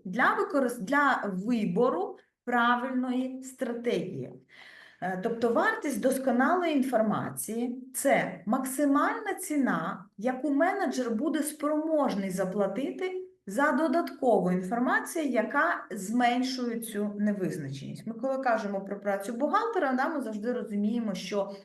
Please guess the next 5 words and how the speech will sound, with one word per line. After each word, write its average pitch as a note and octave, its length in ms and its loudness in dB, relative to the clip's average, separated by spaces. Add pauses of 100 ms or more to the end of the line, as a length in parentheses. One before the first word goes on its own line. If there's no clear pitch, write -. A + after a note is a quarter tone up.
там, F3+ 300 -2 (200)
е, F3 840 4
ефект B3+ 600 2 (100)
від F#3 360 -2
результату F4+ 800 -2